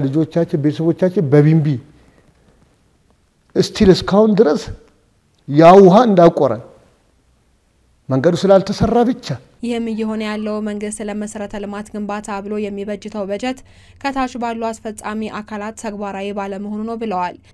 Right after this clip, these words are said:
Speaker 2: እነዚህ አስፈጻሚ አካላትም የመንግስት ከፍተኛ ባለስልጣናት አካባቢውን በሚጎበኙበት ወቅት መንገድ እየሰሩ ለማስመሰል ዶዘር ተሽከርካሪዎችን ወደ ስፍራው እንደሚያስገቡ፣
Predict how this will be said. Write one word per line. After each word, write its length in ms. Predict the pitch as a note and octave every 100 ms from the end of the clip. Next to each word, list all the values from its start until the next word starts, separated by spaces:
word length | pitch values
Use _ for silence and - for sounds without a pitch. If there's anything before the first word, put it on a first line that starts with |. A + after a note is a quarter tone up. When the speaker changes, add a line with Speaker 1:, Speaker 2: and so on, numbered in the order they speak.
| C4+
Speaker 2:
እነዚህ 300 | C4+ C4+ C4
አስፈጻሚ 480 | B3+ A#3+ A3 A3 A3+
አካላትም 580 | A3 G#3+ A3 A3 A#3 A3+
የመንግስት 460 | A3 G#3+ A3 G#3+ A3
ከፍተኛ 460 | G#3+ G#3+ G#3+ G#3
ባለስልጣናት 720 | G3+ G3+ G#3+ G#3+ G#3 G#3+ A#3+
አካባቢውን 600 | A#3+ - G#3+ G#3 G#3+ G#3+
በሚጎበኙበት 840 | G3+ G#3 G#3 G#3 G#3 G#3 G#3 G#3+ G#3+
ወቅት 300 | B3 C#4+ - - _ _ C4
መንገድ 360 | C4+ B3+ B3
እየሰሩ 380 | A3+ A3+ A#3 A3 G#3+
ለማስመሰል 720 | G#3 G#3+ G#3+ A3 G#3+ B3 D4 C4+
ዶዘር 320 | G#3+ G#3+ G#3+
ተሽከርካሪዎችን 840 | G#3 - G3+ G#3 G3+ G#3 G#3+ C4+
ወደ 160 | C4 G3+ G3
ስፍራው 320 | G3 - F#3
እንደሚያስገቡ፣ 720 | F#3+ G3+ G3+ G#3 - G3 G3+